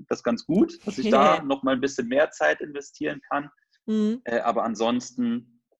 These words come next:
Speaker 1: ja, ist das eben eher so, also, ist es hinten angestellt und das
Speaker 2: Okay.
Speaker 1: andere, Zauberei ist auf jeden Fall Prio eins.
Speaker 2: Mhm.
Speaker 1: Und, ähm, Studium wird dann fertig,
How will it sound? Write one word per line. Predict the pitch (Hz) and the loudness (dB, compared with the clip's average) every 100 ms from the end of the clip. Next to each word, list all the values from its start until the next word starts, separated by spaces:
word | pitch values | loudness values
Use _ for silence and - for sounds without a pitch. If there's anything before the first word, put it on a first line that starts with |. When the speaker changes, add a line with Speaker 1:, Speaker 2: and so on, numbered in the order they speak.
| _ _ _ _ _ | _ _ _ _ _
Speaker 1:
ja, | 92 98 92 - - | -4 -2 -2 -8 -10
ist | 117 - | -6 -2
das | 117 - | -2 -2
eben | 113 107 107 | -2 -2 -2
eher | - 107 107 | 0 2 4
so, | 95 101 104 104 98 _ _ | 2 -2 -2 -2 -6 _ _
also, | - 101 98 - _ _ _ - | -10 -6 -8 -10 _ _ _ -16
ist | 90 | -14
es | 101 | -8
hinten | 113 113 110 | -4 -4 -2
angestellt | 110 107 - 113 107 101 | -4 -4 -4 0 0 0
und | 202 196 | -6 -8
das | 202 | -6
Speaker 2:
Okay. | |
Speaker 1:
andere, | - 202 202 202 196 _ _ _ _ _ _ | -4 -2 -2 -4 -6 _ _ _ _ _ _
Zauberei | - 101 101 98 101 | -6 -2 0 0 0
ist | - | -2
auf | - - | -8 -6
jeden | 98 | -6
Fall | 95 101 | -6 -10
Prio | 98 - 104 | -8 -4 -4
eins. | - 101 104 110 - _ _ _ _ _ - | -2 -2 -2 -4 -10 _ _ _ _ _ -6
Speaker 2:
Mhm. | 190 180 196 | -4 -4 -6
Speaker 1:
Und, | 98 98 - | -6 -8 -6
ähm, | 107 104 104 | -4 -4 -6
Studium | - 113 107 101 | -6 -2 0 0
wird | 107 98 | -2 0
dann | 107 | -2
fertig, | 110 107 104 - | -2 -2 -2 -2